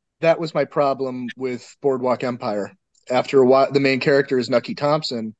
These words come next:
but throughout the course of the show, I cared more about Richard Harrow. I cared more about Chalky White. I cared more about, uh, all the side characters on the show, and to the point that once they all got killed off,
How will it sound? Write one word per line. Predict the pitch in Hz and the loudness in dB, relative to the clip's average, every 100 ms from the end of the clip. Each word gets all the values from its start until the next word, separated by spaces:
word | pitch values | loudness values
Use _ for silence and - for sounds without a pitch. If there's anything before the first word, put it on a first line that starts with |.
| _ _ _ | _ _ _
but | 135 123 | 0 0
throughout | - 131 - | 0 0 0
the | |
course | - 139 - | 0 0 0
of | |
the | 123 | -4
show, | - 160 123 - | 2 4 4 0
I | 127 | -4
cared | - 131 127 | -2 -4 -2
more | 123 | -2
about | 120 123 117 | 0 0 -2
Richard | 117 113 113 | -6 -6 -2
Harrow. | 127 107 95 - | -2 -2 -4 -8
I | 117 | -2
cared | 147 131 123 | 0 0 -2
more | 127 123 | -2 0
about | 120 117 | 0 0
Chalky | 131 110 120 | 0 0 -2
White. | 113 127 98 - | 0 0 0 -6
I | |
cared | - 131 120 | -2 -2 -2
more | 123 120 | -2 -2
about, | 113 120 117 113 107 117 | 0 0 0 0 -4 -6
uh, | 117 117 110 - - - - | -4 -2 -4 -8 -20 -6 2
all | 156 147 | 4 4
the | 135 | 0
side | - 147 156 160 | -2 0 0 -2
characters | - 123 110 - 107 107 | -4 -8 -8 -8 -8 -8
on | 104 | -8
the | 104 | -6
show, | - 110 104 104 - _ - | -6 -4 -4 -6 -10 _ -4
and | 139 127 | -4 -4
to | 127 | -8
the | 127 | -8
point | - 135 120 | -4 -4 -2
that | 123 120 - _ _ - | -2 -2 -6 _ _ -2
once | 139 143 - | 0 0 -4
they | 127 147 143 | 0 2 4
all | 131 127 | 2 2
got | 131 113 | 0 -6
killed | - 123 110 | -4 -4 0
off, | 170 156 107 - | 2 2 0 -4